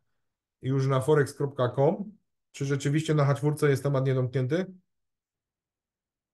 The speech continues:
Też tu pokazuje, że jest temat niedomknięty na H czwórce, czyli ten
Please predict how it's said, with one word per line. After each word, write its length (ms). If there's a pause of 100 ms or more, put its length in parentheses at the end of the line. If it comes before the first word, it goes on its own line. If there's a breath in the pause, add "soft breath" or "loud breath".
(400)
Też 200
tu 100
pokazuje, 380
że 80
jest 120
temat 240
niedomknięty 480
na 100
H 80
czwórce, 320
czyli 200
ten 280